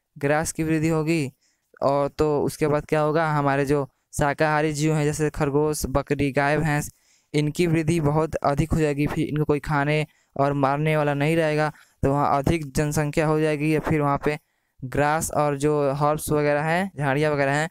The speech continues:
उनकी संख्या विलुप्त हो जाएगी और ऐसे होते होते वहाँ सूखा पड़ सकता है। तो इस स्थिति में जो शेर को हटा दिए गए हैं, तो उ-, वहाँ शेर को कहते हैं के स्टोन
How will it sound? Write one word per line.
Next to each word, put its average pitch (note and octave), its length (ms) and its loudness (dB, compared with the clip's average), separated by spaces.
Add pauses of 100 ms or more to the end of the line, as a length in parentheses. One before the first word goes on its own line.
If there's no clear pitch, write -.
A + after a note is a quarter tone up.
(300)
उनकी D#3 300 0
संख्या E3 680 0
विलुप्त D3+ 300 0
हो E3 60 0
जाएगी D#3 380 0
और B2+ 300 2
ऐसे C#3 280 0
होते D3+ 260 0
होते D3 280 -2
वहाँ D3 200 0
सूखा E3+ 440 -2 (380)
पड़ C#3+ 140 2
सकता - 320 -4
है। B2 240 -2 (320)
तो - 180 -2
इस G#3+ 240 0
स्थिति F3+ 420 0
में E3 300 0
जो D3+ 120 0
शेर E3+ 280 0
को - 120 -4
हटा D3+ 360 0
दिए E3 260 0
गए C#3+ 80 0
हैं, C#3+ 220 0 (340)
तो - 80 0
उ-, C#3 220 0
वहाँ D3 300 0
शेर E3 320 -2
को E3 120 2
कहते D3 400 0
हैं D3 300 0 (380)
के F3+ 260 2
स्टोन D3+ 460 0